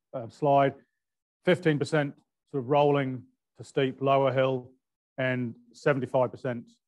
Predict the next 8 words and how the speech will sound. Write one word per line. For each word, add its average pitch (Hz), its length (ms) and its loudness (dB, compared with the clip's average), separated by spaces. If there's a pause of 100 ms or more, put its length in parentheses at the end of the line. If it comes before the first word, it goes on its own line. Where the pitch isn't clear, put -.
(240)
um, 117 300 -6
tussock 127 260 -4
country. 120 440 -8 (600)
So 127 100 -2
if 123 100 -6
you're 135 280 0 (380)
standing 160 400 2
out 143 260 0